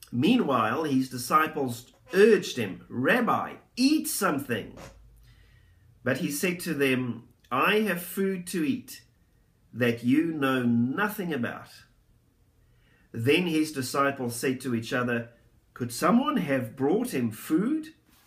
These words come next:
How funny. But do you see, Jesus knew this food which was beyond bread.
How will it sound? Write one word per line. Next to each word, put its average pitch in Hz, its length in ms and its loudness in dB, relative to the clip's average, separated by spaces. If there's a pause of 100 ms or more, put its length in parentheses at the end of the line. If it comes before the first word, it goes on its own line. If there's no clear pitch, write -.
(300)
How 147 180 2
funny. 156 540 -4 (680)
But 160 280 2 (300)
do - 80 -2
you 190 80 4
see, 247 520 0 (360)
Jesus 151 760 4
knew 151 520 6
this 156 280 -2
food 123 720 2 (800)
which 160 320 0
was 156 240 2
beyond 143 680 2
bread. 117 440 0